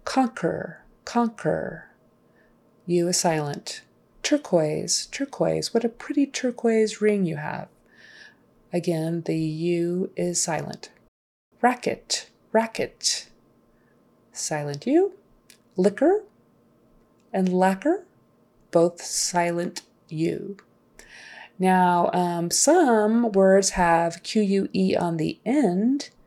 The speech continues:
and the U and the E are silent. So all you hear is a K sound at the end, and the Q is pronounced like a K. So the word unique,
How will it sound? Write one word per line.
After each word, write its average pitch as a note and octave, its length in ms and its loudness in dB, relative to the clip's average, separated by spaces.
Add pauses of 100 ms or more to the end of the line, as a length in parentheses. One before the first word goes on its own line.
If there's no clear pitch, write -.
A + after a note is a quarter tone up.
(380)
and E3 160 0
the F3 80 2
U E3+ 200 0
and G3 200 2
the A#3+ 240 2
E E3 80 2
are E3 120 2
silent. D3+ 640 -2
So - 280 -2
all E3+ 180 4
you G#3+ 160 8
hear F#3+ 300 4
is E3 240 0
a E3 240 0 (160)
K C4 200 -2
sound D#3 440 -2
at - 160 -6
the E3 180 -2
end, D#3+ 300 -6 (720)
and E3+ 180 2
the D#3+ 80 2
Q E3 440 0 (500)
is F3 120 -2
pronounced E3 540 -2
like D3 160 2
a D#3 80 -6
K. - 380 0 (100)
So - 340 -2 (600)
the F3+ 100 2
word F3 340 6
unique, G3 720 6